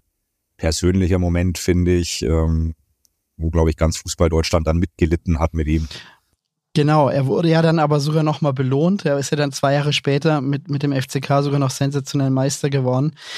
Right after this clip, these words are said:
Speaker 2: Ähm, jetzt ist es so, wenn, wenn wir uns die Weltmeistergeneration von neunzehnhundertneunzig anschauen, jetzt ist da erst kürzlich Franz Beckenbauer verstorben, jetzt, äh, Andreas Brehme. Das, äh,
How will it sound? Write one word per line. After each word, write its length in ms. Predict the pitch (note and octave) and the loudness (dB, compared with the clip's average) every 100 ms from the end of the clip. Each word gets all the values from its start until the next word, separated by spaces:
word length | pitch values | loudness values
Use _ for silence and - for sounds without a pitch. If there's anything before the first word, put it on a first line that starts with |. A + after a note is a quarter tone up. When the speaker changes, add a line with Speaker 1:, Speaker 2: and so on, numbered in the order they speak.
| - - - - - | -14 -14 -16 -12 -2
Speaker 2:
Ähm, 360 | C#3+ D3+ C3+ - | 2 2 0 -4
jetzt 260 | D3 C#3 E3 | -4 -2 -2
ist 140 | D#3 | -2
es 120 | D#3+ | -2
so, 300 | D#3+ D#3+ F3 | 2 2 2
wenn, 240 | D#3 D#3 D3 | 2 2 0
wenn 100 | D#3+ | 0
wir 80 | |
uns 120 | D3+ - | 0 -2
die 120 | C#3+ | 0
Weltmeistergeneration 1120 | C#3+ E3 F#3 F3 F3 E3+ E3 E3 - E3 F3+ | 0 2 2 2 0 0 2 0 0 0 0
von 160 | - D#3 | 0 -2
neunzehnhundertneunzig 720 | C#3 D3+ D3 D3+ D#3+ D#3 - | 0 -2 0 -2 -2 -4 -2
anschauen, 560 | D3+ D#3+ E3+ E3+ G3 - - - - - - | -2 0 2 2 0 -4 -16 -20 -20 -14 -8
jetzt 180 | C3+ | -6
ist 160 | D#3 - | -4 0
da 120 | D#3 | 2
erst 260 | B2 C#3 - | 2 0 -2
kürzlich 360 | D#3+ - F3 | -4 -2 -4
Franz 260 | - D3+ C#3 | 0 -2 -2
Beckenbauer 500 | D#3 C#3+ D#3+ D#3+ E3+ | -4 0 2 2 2
verstorben, 600 | - D#3 E3 D#3+ E3+ E3+ | 0 -2 0 2 2 0
jetzt, 480 | - D3 D3+ - - | -2 -6 -6 -10 -10
äh, 60 | D3+ | -6
Andreas 520 | C3 D3+ D3 D3+ C#3+ | -4 -2 -2 -2 -4
Brehme. 540 | - C#3+ C#3 E3 F3+ F3+ | -6 -4 -2 0 0 -2
Das, 340 | D#3+ C#3+ - | -4 -6 -6
äh, 220 | A#2 C3+ | -10 -12